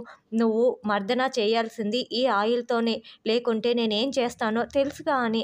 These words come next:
ఐశ్వర్య అనడంతో, "ఆ, తెలుసు మేడం, వంజాక్షికి కాల్ చేస్తారు అంతే కదా." "వద్దులేండి మేడం, అవసరం లేదు, మీరు చెప్పిన ఈ ఆయిల్తోనే, అంటే ఈ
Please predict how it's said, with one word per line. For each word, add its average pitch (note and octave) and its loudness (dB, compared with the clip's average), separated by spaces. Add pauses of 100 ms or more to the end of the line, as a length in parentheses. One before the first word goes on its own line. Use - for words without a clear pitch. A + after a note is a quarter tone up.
(100)
ఐశ్వర్య A#3 0
అనడంతో, A3+ 0 (320)
"ఆ, A#3 2
తెలుసు A3 -2
మేడం, A#3 0 (240)
వంజాక్షికి A#3 0
కాల్ A#3 -2
చేస్తారు A#3 0
అంతే A#3 -2
కదా." A#3+ 0 (300)
"వద్దులేండి A3+ 2
మేడం, A3+ 0 (200)
అవసరం A3+ 0
లేదు, A3 0 (100)
మీరు A#3 0
చెప్పిన G#3+ -2 (220)
ఈ A#3 0 (120)
ఆయిల్తోనే, A3+ 0 (120)
అంటే A3 0 (120)
ఈ C4 0